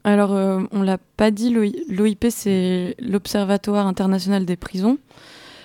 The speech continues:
euh, qui a des sections dans différents pays, donc une section française. On en parle un peu plus dans une émission, euh, dans une émission il y a deux semaines, où on a notamment parlé de leur dernier rapport sur, euh, sur la discipline en prison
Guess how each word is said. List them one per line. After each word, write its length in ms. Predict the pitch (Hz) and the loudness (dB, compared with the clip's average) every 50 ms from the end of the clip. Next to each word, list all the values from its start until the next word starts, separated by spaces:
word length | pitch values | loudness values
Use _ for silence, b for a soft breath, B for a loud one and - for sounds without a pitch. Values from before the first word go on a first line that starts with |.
| B B _ _ | B B _ _
euh, 340 | - 180 180 175 175 175 175 170 | -6 -4 -2 -2 -2 -4 -4 -6
qui 140 | - - | -6 -6
a 60 | 185 170 | -6 -4
des 100 | 165 185 | -6 -6
sections 340 | - - - - - 202 | -8 -8 -10 -8 -6 -4
dans 140 | 202 190 185 | -4 -2 -4
différents 380 | 180 170 - - 190 180 185 180 | -4 -6 -6 -6 -4 -4 -4 -6
pays, 280 | - - 190 196 202 | -4 -4 -2 -2 0
donc 200 | 202 196 180 - | 0 -2 -2 -4
une 60 | - 180 | -6 -6
section 300 | - 190 - - 196 175 | -6 -6 -6 -6 -6 -6
française. 380 | - 185 180 - - 226 220 B B B B B B - | -4 -6 -4 -2 -2 -2 -2 B B B B B B -2
On 120 | 202 202 | 0 2
en 120 | 190 196 | 2 2
parle 180 | 190 208 208 208 | 2 2 2 2
un 80 | 208 208 | 0 0
peu 100 | 196 220 | -2 -4
plus 220 | - - 247 240 | -4 -4 -4 -2
dans 140 | 208 208 196 | -2 -2 -2
une 180 | 180 185 190 | -2 -4 -2
émission, 480 | 190 190 196 196 - - - 214 214 208 | -2 -2 -2 -4 -6 -6 -4 -4 -2 -2
euh, 520 | 202 196 190 185 185 180 180 175 175 180 - - - | -2 -2 -2 -4 -4 -4 -6 -6 -6 -8 -10 -10 -10
dans 240 | 185 185 180 180 185 | -10 -8 -8 -10 -10
une 180 | - 185 185 | -10 -8 -8
émission 300 | 185 190 190 - - 214 | -6 -6 -8 -6 -6 -4
il 60 | 214 | -4
y 40 | 196 | -4
a 60 | 180 | -4
deux 160 | 170 160 202 196 | -6 -8 -10 -10
semaines, 320 | - - 208 202 208 214 214 B B B B B B B - | -6 -4 -2 -2 -2 -4 -6 B B B B B B B -10
où 100 | - 190 | -6 -4
on 40 | 190 | -2
a 80 | 185 185 | -2 -2
notamment 480 | 190 190 185 - - 190 190 190 190 | -2 -4 -6 -6 -6 -4 -4 -4 -4
parlé 240 | 185 196 196 196 208 | -4 -4 -4 -2 -2
de 60 | 185 | -4
leur 140 | 185 180 175 | -4 -6 -6
dernier 280 | 170 185 185 190 190 190 | -6 -4 -2 -2 -2 -2
rapport 360 | 180 185 180 - 208 202 - | -2 -4 -4 -6 -8 -8 -8
sur, 220 | - - 208 180 | -8 -8 -6 -6
euh, 340 | 175 170 170 170 170 170 165 165 B B B B B B B | -4 -4 -4 -6 -6 -8 -10 -12 B B B B B B B
sur 280 | B - - 185 180 175 | B -12 -10 -8 -4 -4
la 680 | 175 175 170 165 170 170 170 170 170 170 180 180 - - - - - - | -2 -2 -2 -2 -4 -4 -4 -4 -6 -6 -8 -8 -8 -10 -10 -10 -12 -12
discipline 640 | 170 170 175 175 - - 190 - - 196 208 202 | -14 -14 -14 -14 -14 -14 -16 -12 -8 -6 -4 -4
en 100 | 190 180 | -4 -6
prison 420 | 175 - - 175 170 175 180 185 | -8 -10 -12 -12 -8 -8 -8 -8